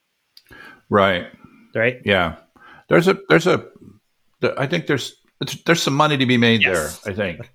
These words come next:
Speaker 2: <laughs> The,
Speaker 1: Right. Um,
Speaker 2: the, yeah,
Speaker 1: yeah.
Speaker 2: the one other thing I would say is, and they didn't go into a lot of detail. So the breach happened back in October.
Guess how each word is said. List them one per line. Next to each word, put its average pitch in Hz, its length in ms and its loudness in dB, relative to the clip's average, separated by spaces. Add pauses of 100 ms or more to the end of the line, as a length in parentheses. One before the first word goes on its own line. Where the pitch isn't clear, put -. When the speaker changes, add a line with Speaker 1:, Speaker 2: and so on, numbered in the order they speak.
(140)
Speaker 2:
<laughs> - 180 -20
The, 165 180 -2
Speaker 1:
Right. 107 320 0 (360)
Um, 104 440 4
Speaker 2:
the, 170 100 4 (720)
yeah, 135 220 0
Speaker 1:
yeah. 120 40 -14
Speaker 2:
the 170 100 4
one 190 280 2
other 175 320 2
thing 185 180 -4
I 175 100 0
would 175 160 0
say 175 300 2
is, 156 160 -2
and 139 240 -2
they 139 80 4
didn't 147 220 -2
go 123 180 0
into 127 240 -2
a - 20 -2
lot 110 220 0
of 104 80 -8
detail. 139 380 -6
So 135 180 0
the 123 120 -4
breach 170 280 0
happened 135 380 -2
back 113 240 -2
in 98 80 -8
October. - 580 -8